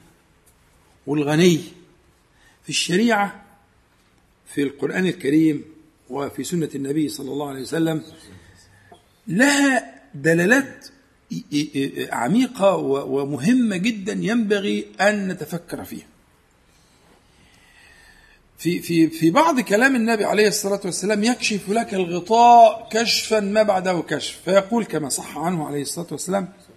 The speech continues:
"إنما الغنى غنى القلب". هنا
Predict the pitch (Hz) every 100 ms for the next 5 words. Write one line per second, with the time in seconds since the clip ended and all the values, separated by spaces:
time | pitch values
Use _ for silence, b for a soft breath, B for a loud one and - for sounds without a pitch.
0 | 220 277 254 214 190 185 185 170 165 247
1 | 247 240 233 214 180 202 156 - - -
2 | - _ _ _ _ _ _ _ _ _
3 | 113 _ _ _ _ _ _ _ _ _
4 | _ _ _ _ _ _ _ _ _ _
5 | _ _ _ _ _ - 151 262 262 247